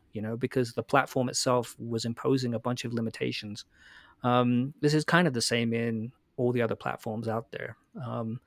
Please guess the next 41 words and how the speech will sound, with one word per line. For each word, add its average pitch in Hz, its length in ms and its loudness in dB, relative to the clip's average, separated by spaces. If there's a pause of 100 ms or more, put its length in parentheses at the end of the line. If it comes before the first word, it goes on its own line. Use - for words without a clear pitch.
(300)
but 123 100 2
in 127 80 0
Grav, 143 320 6
we 120 80 6
really 143 240 4
don't 135 240 4
have 127 300 -2
that, 120 240 0 (120)
uh, 120 320 -6 (260)
um, 120 300 -8 (320)
um, 123 320 -4 (260)
limitation 131 720 2 (540)
on 127 140 0
purpose. 147 440 8
I - 140 -10
mean, 113 100 -2
I 123 80 0
made 127 300 6
it 110 80 0
that 104 240 -4
way 117 240 -8
because 117 480 -4
that 113 180 -2
was 123 140 -2
a 113 40 2
major 117 300 0
frustration 123 600 -2
for - 120 -8
me. 107 240 -8 (380)
So 127 460 6 (100)
it 139 240 0 (280)
does 151 200 8
allow 135 200 8
you 139 160 6
to 127 100 -6
do 120 340 2 (160)
many, 131 320 0
many 123 240 2
different 120 340 -2
things. 120 300 -4
And, 117 300 -2